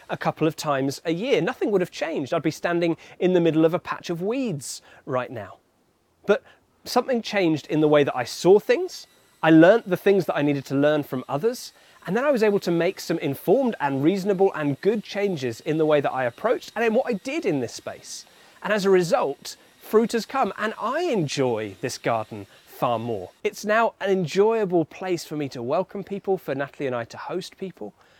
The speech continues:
for us to show hospitality to people, and for us just to enjoy being in God's creation. But if I'd not made any changes, none of that would have been possible.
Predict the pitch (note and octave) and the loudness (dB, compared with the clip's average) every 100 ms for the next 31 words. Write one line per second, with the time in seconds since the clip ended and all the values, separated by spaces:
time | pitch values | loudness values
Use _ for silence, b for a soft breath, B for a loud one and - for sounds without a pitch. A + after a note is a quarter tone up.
0 | b - E3+ E3 - C#3 C3+ - B2+ - | b -10 -8 -8 -6 -6 -8 -14 -16 -10
1 | F#3 G3 G3+ F#3 F3+ F#3+ - - F#3+ F3+ | -8 -8 -8 -10 -8 -10 -10 -12 -12 -10
2 | F3+ - F#3 - F3 F3 C3+ A#2+ D3+ D#3+ | -12 -10 -14 -12 -10 -8 -8 -8 -6 -4
3 | B2 G#2 - B B - C#3 C#3+ B2 A#2+ | -4 -6 -14 B B -4 -2 0 -2 -6
4 | D#3+ C3 B2 B2 A2+ A#2 - - b b | -6 -6 -4 -4 -6 -6 -12 -16 b b
5 | - B2+ B2 C3 - - G2+ b b C#3+ | -14 -6 -4 -4 -6 -12 -14 b b -10
6 | D3 C#3+ D3+ G#3+ F3+ C#3+ B2 - D3 C3 | -8 -6 -6 -4 -4 -4 -4 -8 -8 -8
7 | A2 G2+ A#2 A#2 A2 G2+ A#2 G#2 A#2+ G#2+ | -8 -10 -8 -8 -10 -12 -14 -14 -12 -12
8 | G2+ b b - C#3+ - B2+ A2+ | -14 b b -16 -14 -14 -18 -20